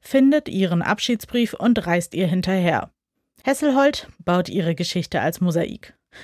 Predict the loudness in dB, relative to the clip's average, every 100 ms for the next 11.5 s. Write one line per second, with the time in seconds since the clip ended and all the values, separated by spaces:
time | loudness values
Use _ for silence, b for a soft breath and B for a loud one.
0 | B 2 2 4 2 2 2 0 2 -2
1 | 0 0 4 4 2 B B 0 2 4
2 | 2 0 0 -2 -2 0 0 0 0 0
3 | 0 -2 2 2 2 0 0 2 0 2
4 | 2 4 6 6 6 4 2 2 2 2
5 | 4 2 0 -6 -10 -14 B B B -2
6 | 0 -2 -6 -2 -2 2 4 4 2 0
7 | 0 -2 -4 B B 0 0 0 -2 0
8 | 4 4 4 4 2 2 0 -2 4 4
9 | 6 4 2 4 2 2 -4 -6 -6 _
10 | _ _ 0 0 0 -6 -6 -2 0 -2
11 | -2 0 2 2